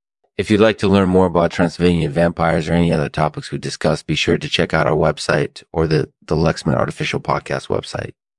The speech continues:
We'd love to hear your thoughts and feedback.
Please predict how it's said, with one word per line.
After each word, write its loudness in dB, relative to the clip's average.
We'd -6
love 0
to -6
hear -2
your -2
thoughts -2
and -8
feedback. -6